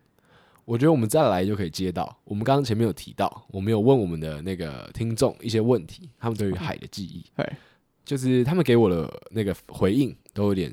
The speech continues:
Speaker 1: 超乎我的预料之外。
Speaker 2: 嗯。
Speaker 1: 我，我没有想到说是，哎，是这样的回忆，我以为会跟我一样是那种，啊，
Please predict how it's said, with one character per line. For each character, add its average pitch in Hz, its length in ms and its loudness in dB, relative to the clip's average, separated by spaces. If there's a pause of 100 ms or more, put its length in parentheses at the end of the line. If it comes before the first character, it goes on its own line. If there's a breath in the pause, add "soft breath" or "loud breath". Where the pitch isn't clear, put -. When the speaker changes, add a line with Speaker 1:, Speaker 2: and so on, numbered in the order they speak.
Speaker 1:
超 117 300 2
乎 113 160 2
我 85 120 0
的 - 80 -8
预 104 160 4
料 90 200 4
之 78 180 -6
外。 80 200 -6 (260)
Speaker 2:
嗯。 127 200 0 (340 soft breath)
Speaker 1:
我， 131 200 6
我 139 80 8
没 160 80 8
有 190 60 8
想 117 140 4
到 104 80 4
说 110 200 2
是， - 140 -8
哎， 220 200 -2
是 - 160 -8
这 175 100 6
样 175 120 8
的 - 100 2
回 80 180 -2
忆， 82 200 -8
我 139 100 10
以 - 20 12
为 113 140 10
会 120 100 4
跟 123 160 2
我 98 140 2
一 60 60 -10
样 90 240 -2
是 87 100 -10
那 90 60 -6
种， 85 180 -4
啊， - 80 -6